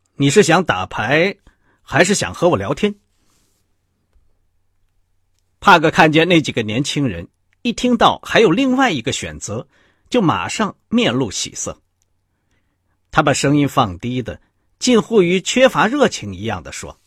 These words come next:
：“好吧，我想我们打牌吧。”总督犹豫不决地看着客人，又看看那些年轻的军官。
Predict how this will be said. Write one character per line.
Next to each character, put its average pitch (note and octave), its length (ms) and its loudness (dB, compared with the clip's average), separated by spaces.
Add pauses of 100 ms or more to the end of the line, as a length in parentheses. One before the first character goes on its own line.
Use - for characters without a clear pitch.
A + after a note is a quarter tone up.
(1000)
：“好 - 240 -8
吧， A#2 240 -6 (160)
我 B2+ 240 -2
想 F#2+ 500 -8 (280)
我 C3 120 -8
们 F3+ 140 0
打 - 160 -10
牌 F#2+ 280 -10
吧。” - 220 -10 (2500)
总 E3 320 0
督 F#3+ 280 4
犹 D#3+ 240 8
豫 F#3 100 6
不 D3+ 180 2
决 D3+ 140 2
地 D#3+ 100 2
看 D3 220 2
着 A2+ 100 -6
客 B2 240 -2
人， D#2+ 160 -12 (260)
又 A3+ 120 2
看 A#3+ 240 2
看 E3 140 2
那 E3+ 120 2
些 D#3+ 280 0
年 A#2+ 180 -4
轻 E3 180 -6
的 A#2+ 80 -2
军 B2+ 160 -6
官。 C#3 160 -2